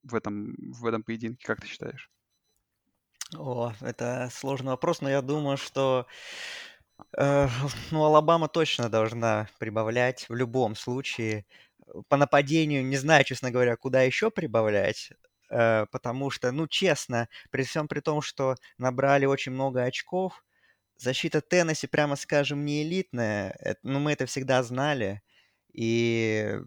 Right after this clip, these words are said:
Speaker 2: как бы, Алабама всё равно её разобрала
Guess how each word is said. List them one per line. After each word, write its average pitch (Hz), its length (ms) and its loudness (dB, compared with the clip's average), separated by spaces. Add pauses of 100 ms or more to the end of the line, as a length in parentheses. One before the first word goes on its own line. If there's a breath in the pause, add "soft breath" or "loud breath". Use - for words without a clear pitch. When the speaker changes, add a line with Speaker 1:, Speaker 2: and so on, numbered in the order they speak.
(240)
Speaker 2:
как 110 140 -6
бы, 107 220 -8 (920 loud breath)
Алабама 127 480 4
всё - 160 -2
равно 135 280 0
её 120 180 2
разобрала 110 800 2